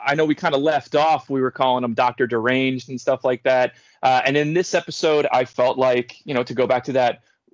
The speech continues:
you know, rehab analogy, they're kind of rehabbing and developing his character, adjusting it, uh, to, to come back to the light side a little bit. Uh, he has some redemption arc, uh, within this. The whole opportunity of the Watcher coming back to him, uh, is all about that.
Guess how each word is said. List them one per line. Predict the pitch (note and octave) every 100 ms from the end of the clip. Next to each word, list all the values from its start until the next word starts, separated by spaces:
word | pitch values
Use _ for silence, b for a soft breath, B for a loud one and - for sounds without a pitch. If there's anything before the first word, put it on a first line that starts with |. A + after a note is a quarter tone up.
| -
you | A#2+
know, | A#2
rehab | A2 C#3+ G3 C3 B2 A#2+
analogy, | A#2+ A#2+ B2 C#3
they're | C#3 C3
kind | - A2+ B2+
of | B2 _ _ -
rehabbing | B2+ C#3+ B2+ B2+ B2+ C3+ C3
and | A#2+ A#2
developing | B2+ A#2 C3 C3 C3
his | B2 -
character, | D3+ C#3+ C#3+ B2 B2
adjusting | A#2+ B2+ C3 - C3
it, | B2 A#2+ b b -
uh, | B2 B2 B2 B2
to, | - C#3+ C#3 C3+ A#2 -
to | F3+
come | - F3 E3+
back | F#3 F#3
to | G#3
the |
light | G3+ C4+ D#4+
side | F3+ C#3+ C3
a |
little | B2 B2
bit. | A#2 A#2 F2+ -
Uh, | B2 A#2+
he | C3
has | C#3+ C#3+
some | E3 D#3
redemption | D3 E3 G#3 - A#2+ - b b b
arc, | C3 A2 G2+ -
uh, | A#2+ A#2
within | A#2 A#2 A2+
this. | G#2+ -
The | C3
whole | C#3 C#3
opportunity | C#3 C3 D#3 D#3 C#3+
of | C3
the | B2+
Watcher | C3+ C3 C#3
coming | C#3+ A#2+
back | B2+ C3 -
to | B2+
him, | B2 A#2 A#2+ b b b
uh, | - A#2+ A#2+ G#2
is | C3
all | C#3+ D3
about | D3+ D3+ -
that. | A2+ -